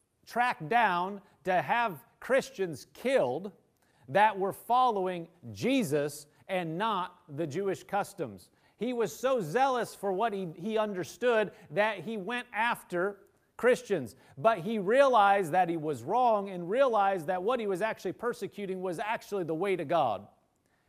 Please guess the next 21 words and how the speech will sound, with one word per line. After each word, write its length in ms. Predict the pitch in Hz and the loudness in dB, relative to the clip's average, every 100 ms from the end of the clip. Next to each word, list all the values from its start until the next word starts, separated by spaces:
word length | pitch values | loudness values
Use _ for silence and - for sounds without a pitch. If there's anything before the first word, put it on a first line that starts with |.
| _ _ - | _ _ -6
And 140 | 196 | -6
so 220 | - 254 | 2 2
he 180 | 196 247 | 4 2
is 140 | 214 - | 2 2
saying 300 | 254 254 220 | 2 2 0
that 160 | 202 | -2
everything 840 | 247 277 247 247 180 247 262 240 165 | 2 2 2 -2 -2 -2 -2 -2 -6
before, 520 | 175 - 254 247 190 | -8 -2 2 4 4
all 320 | 196 262 262 | 4 4 4
my 180 | 226 208 | 0 -2
knowledge, 580 | 185 233 240 226 175 135 | -2 0 2 2 -2 -2
all 340 | 226 262 269 262 | 0 4 4 4
the 120 | 208 | 2
good 280 | 139 240 196 | 2 0 0
stuff 360 | - 240 233 - - | 0 2 2 0 -2
I 120 | 208 | 2
had 120 | 196 160 | 2 2
done, 240 | 196 165 | 0 0
all 340 | 185 247 262 | 0 4 4
my 200 | 254 233 | 4 2
learning, 480 | 208 202 247 226 160 | 2 0 0 -2 -4